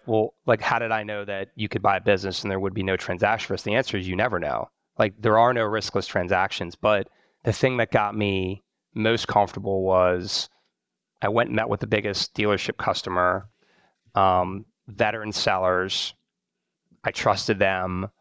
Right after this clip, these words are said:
I didn't fully appreciate how much of a moat and how, how sticky this business really was when I bought it, but I since have learned that,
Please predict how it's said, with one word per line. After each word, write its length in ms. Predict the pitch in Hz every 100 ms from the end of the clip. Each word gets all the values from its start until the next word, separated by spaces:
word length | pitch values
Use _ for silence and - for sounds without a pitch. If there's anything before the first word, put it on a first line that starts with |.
| _ _ _ _ _ _ _ -
I 100 | 107
didn't 240 | 113 -
fully 760 | - - - 131 123 117 104 101
appreciate 720 | - - 120 107 - 104 95
how 120 | 104
much 200 | 98 101
of 80 | -
a 40 | 92
moat 360 | 95 95 104
and 80 | -
how, 140 | 104
how 160 | 92 104
sticky 480 | - - 110 - 110
this 160 | 101
business 360 | - 101 92 -
really 160 | 101 92
was 220 | 92 98
when 100 | 95
I 80 | 87
bought 280 | 92 90
it, 100 | 87 -
but 120 | 92
I 80 | 90
since 300 | - 98 -
have 140 | 90
learned 320 | 90 92 92
that, 200 | 90 87